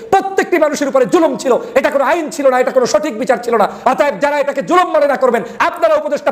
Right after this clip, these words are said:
পরিষদে বসে আমাদের সাথে মুনাফিকি করছেন। আজ চুপ করে আমরা ব্ল্যাঙ্ক চেক দিয়ে এই সরকারকে সহযোগিতা করছি, এর মানে এই নয় যে আজকের যা ইচ্ছা তাই করবেন, সেটা হতে পারে না। বাংলাদেশে যদি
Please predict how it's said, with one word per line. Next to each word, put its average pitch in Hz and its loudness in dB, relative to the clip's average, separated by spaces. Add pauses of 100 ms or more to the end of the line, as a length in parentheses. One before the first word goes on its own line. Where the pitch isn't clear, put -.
পরিষদে 254 2 (320)
বসে 381 2 (100)
আমাদের 262 -2
সাথে 220 -6
মুনাফিকি 190 -2
করছেন। - -12 (260)
আজ 220 -2 (140)
চুপ 311 2 (120)
করে 247 6
আমরা 202 0 (600)
ব্ল্যাঙ্ক 247 2
চেক 226 2
দিয়ে 220 2
এই 202 -2
সরকারকে 214 0
সহযোগিতা 190 0
করছি, - -6
এর 175 2
মানে 180 -2 (360)
এই 208 2 (100)
নয় 330 2
যে 294 -4
আজকের 226 -8 (800)
যা 330 4 (100)
ইচ্ছা - -2
তাই 247 2
করবেন, 226 0
সেটা 180 0
হতে 151 -6
পারে 123 -6
না। - -18 (1300)
বাংলাদেশে 262 0
যদি 269 2